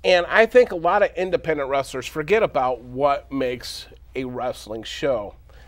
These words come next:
So I'm gonna put out a challenge to independent workers out there. It's cool after your match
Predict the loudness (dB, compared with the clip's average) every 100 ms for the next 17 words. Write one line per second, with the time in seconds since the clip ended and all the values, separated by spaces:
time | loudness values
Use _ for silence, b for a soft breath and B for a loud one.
0 | B B 2 4 6 6 4 8 8 10
1 | 6 2 0 4 4 4 -2 -8 -10 -12
2 | -16 -16 -8 0 2 2 0 -4 -2 0
3 | 2 2 2 0 0 -4 -4 -6 -10 -8
4 | -10 -12 -14 -14 -18 -20 -20 b b b
5 | b b b b b -2 -2 -2 4 6
6 | 8 4 -2 -20 -20 -20 -20 -4 2 2
7 | 2 0 0 0 -2 -4 -6 -6